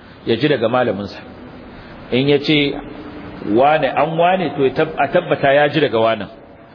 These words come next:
Ko dai ya kawo mana sigar da take nuna ya ji, kamar sami'tu, ko haddathana, ko haddathani, an gane ko, ko akhbarana, ko akhbarani. Wannan duk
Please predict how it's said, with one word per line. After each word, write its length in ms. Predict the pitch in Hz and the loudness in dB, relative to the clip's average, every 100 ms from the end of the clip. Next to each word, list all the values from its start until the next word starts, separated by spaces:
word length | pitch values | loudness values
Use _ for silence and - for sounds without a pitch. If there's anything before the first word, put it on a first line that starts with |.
| - - - | -20 -14 -2
Ko 120 | 127 | 2
dai 120 | 147 | 4
ya 80 | 143 | 4
kawo 300 | 117 139 147 | 4 2 2
mana 240 | 156 147 131 | 2 0 -2
sigar 400 | - 156 160 160 | -2 0 2 0
da 80 | 127 | -2
take 260 | 143 - 127 | -4 -2 -2
nuna 200 | 127 123 | 0 0
ya 160 | 107 107 | 2 0
ji, 200 | 104 113 - | -2 -10 -8
kamar 220 | 104 123 | -4 -2
sami'tu, 520 | - 113 147 143 131 - - - - - - - | 0 0 0 -2 -4 -6 -12 -16 -16 -16 -10 0
ko 140 | 131 | 2
haddathana, 800 | 131 120 131 135 143 139 135 - - | 2 2 2 2 2 2 -2 -4 0
ko 100 | 147 | 0
haddathani, 640 | 135 113 135 139 139 139 - - - - - - - - - - | 0 0 0 0 -2 -4 -10 -18 -18 -18 -18 -18 -18 -18 -10 -4
an 140 | 117 | 0
gane 240 | 123 135 113 | 2 2 2
ko, 100 | 131 | -2
ko 160 | - 143 | 2 4
akhbarana, 580 | 139 127 123 139 139 135 | 4 0 0 2 2 0
ko 120 | 131 151 | 0 0
akhbarani. 560 | 127 113 139 131 139 123 - - - - - - - - - | 0 0 2 2 -2 -14 -20 -20 -20 -20 -20 -20 -20 -12 0
Wannan 260 | 123 147 | 2 4
duk 140 | 127 | 2